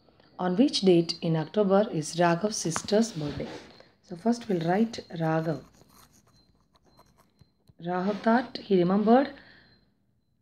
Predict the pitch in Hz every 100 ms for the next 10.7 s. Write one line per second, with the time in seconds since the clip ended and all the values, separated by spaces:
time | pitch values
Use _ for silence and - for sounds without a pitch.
0 | _ 180 202 262 262 226 220 226 220 185
1 | 170 170 180 180 147 147 - 175 175 233
2 | 233 208 262 - - _ _ _ _ -
3 | 180 196 165 165 165 190 185 170 - 151
4 | 240 _ _ - - - 151 165 - -
5 | _ - - - 214 208 202 214 240 208
6 | 208 214 202 196 190 190 196 233 220 180
7 | 190 214 196 208 240 240 165 165 - 170
8 | 170 160 190 - 156 - 151 165 - -
9 | - - _ _ _ _ _ _ _ -
10 | 202 202 190 185 180 - -